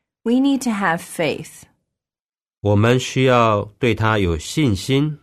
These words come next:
Speaker 1: That everything happens for the greater good.
Speaker 2: 上帝让事情发生，让那些事情这样运作，总是有更美好、更大的原因。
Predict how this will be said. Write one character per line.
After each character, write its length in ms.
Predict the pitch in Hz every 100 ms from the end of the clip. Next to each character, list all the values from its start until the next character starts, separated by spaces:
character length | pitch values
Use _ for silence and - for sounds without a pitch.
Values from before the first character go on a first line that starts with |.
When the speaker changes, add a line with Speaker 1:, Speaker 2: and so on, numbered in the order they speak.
| _ _ _ _
Speaker 1:
That 260 | 165 175 -
everything 600 | 185 196 233 - 240 240
happens 640 | 254 254 285 185 165 165
for 200 | - 147
the 120 | 139
greater 440 | 120 143 147 160 160
good. 380 | 156 123 - - - _ _ _ _ _ _ _
Speaker 2:
上 280 | - 127
帝 220 | 117 120 110
让 340 | 120 117 107
事 220 | 104 143
情 200 | 123 101
发 240 | 101 135 135
生， 500 | - 135 135 135 135 _ _ _ _
让 340 | - 127 117 117
那 140 | 151
些 180 | 139 143
事 200 | 135 147
情 240 | - 101
这 120 | 101 127
样 180 | 120 -
运 220 | 190 147
作， 340 | 113 143 117 - _ _ _
总 360 | - 110 95 90
是 460 | - - 147 104 -
有 300 | 98 90 80 -
更 500 | 190 160 120 92 85
美 280 | 95 95 120
好、 280 | - 82 76
更 340 | - 123 92
大 280 | 87 113 87
的 280 | 82 80 85 _ _
原 300 | 107 95 101
因。 280 | 139 156 165